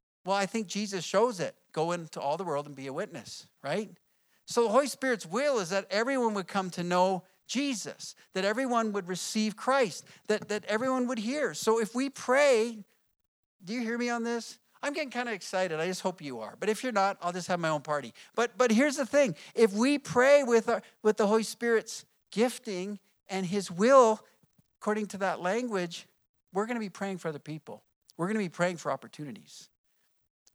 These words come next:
And so my wife noticed that as she started doing this more, God started opening more opportunities for her to share her faith. Just found it happening.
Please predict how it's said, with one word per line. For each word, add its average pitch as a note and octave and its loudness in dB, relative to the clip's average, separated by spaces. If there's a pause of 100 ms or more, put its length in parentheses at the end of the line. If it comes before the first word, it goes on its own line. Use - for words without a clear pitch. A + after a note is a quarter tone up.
And E3 -4
so - -6
my F#3+ 2
wife A#3+ 0
noticed G#3 -4
that D#3+ -4
as D3+ -6
she - -8
started G3+ -4
doing F#3+ -4
this G#3+ -6
more, A#3+ -2 (240)
God G#3+ 0
started G3 -4
opening D#3+ -4
more D3 -4
opportunities C3+ -10
for - -18
her B2 -14
to A#2+ -14
share A2+ -14
her A2 -20
faith. - -20 (880)
Just - -12
found G3 -4
it F#3+ -8
happening. A3+ -12